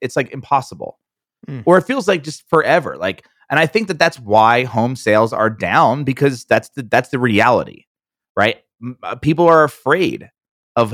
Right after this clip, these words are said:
Speaker 1: of having two thousand eight again. L-,
Speaker 2: Mm.
Speaker 1: mortgages aren't as easy to get. Everyone's trying to be smarter. That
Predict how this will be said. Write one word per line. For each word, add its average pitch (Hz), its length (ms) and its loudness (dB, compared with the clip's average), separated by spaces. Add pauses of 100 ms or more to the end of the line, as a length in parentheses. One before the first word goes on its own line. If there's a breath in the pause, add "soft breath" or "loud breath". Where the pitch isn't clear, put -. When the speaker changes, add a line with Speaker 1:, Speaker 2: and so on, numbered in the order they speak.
(140)
Speaker 1:
of 120 140 -2
having 131 380 -2
two 139 160 0
thousand 139 320 2
eight 107 160 -2
again. 90 460 -6 (360)
L-, 120 100 -14
Speaker 2:
Mm. 110 240 -6
Speaker 1:
mortgages 139 500 2
aren't 127 260 2
as 110 140 -2
easy 95 260 -6
to 85 100 -10
get. 80 340 -8 (340)
Everyone's 151 440 4
trying 123 300 -2
to 110 60 -2
be 101 120 -4
smarter. 90 680 -6 (160)
That 131 180 0